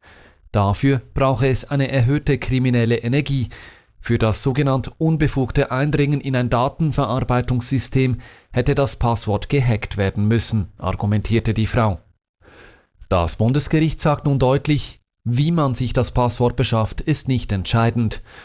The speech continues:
Unabhängig vom Vorgehen ist das unbefugte Öffnen des E-Mail-Kontos verboten.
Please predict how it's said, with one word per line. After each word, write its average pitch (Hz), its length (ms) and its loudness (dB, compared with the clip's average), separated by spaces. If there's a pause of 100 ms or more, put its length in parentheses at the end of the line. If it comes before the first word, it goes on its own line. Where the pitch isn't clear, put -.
(300)
Unabhängig 113 680 0
vom 104 240 0
Vorgehen 139 500 2
ist 131 180 -2
das 135 200 0
unbefugte 143 680 0
Öffnen 143 440 0
des 147 220 -2
E-Mail-Kontos 123 800 0
verboten. 113 680 -2